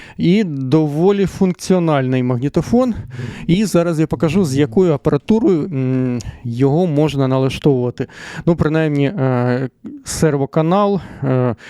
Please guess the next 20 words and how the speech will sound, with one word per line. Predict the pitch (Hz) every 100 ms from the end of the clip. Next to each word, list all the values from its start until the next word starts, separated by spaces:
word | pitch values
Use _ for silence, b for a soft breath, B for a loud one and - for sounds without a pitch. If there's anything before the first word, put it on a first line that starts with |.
| B B
який | 135 127 170
контролює | 160 147 131 139 139 160 143
швидкість | 120 - 143 151 135 123 135
обертання | 127 - 151 135 131 123
двигуна, | 113 127 127 147 151 139
тонвалу | - 135 131 127 113 107
чи | -
капстану, | - 127 - 139 120
як | 120 117
він | 123
ще | -
називається. | 123 120 123 120 127 147 B B B B
Отже, | 196 131 120
маємо | 139 135
магнітофон, | 131 170 214 214 196 - 139 123 139 190 B B B B B B B B B
мікшерний | - 170 214 226 180 160
пульт | - 135 123 139 - - - - - - B B B B
і | - 165 220 247 240
синтезатор, | - 180 160 143 165 196 196
е, | 170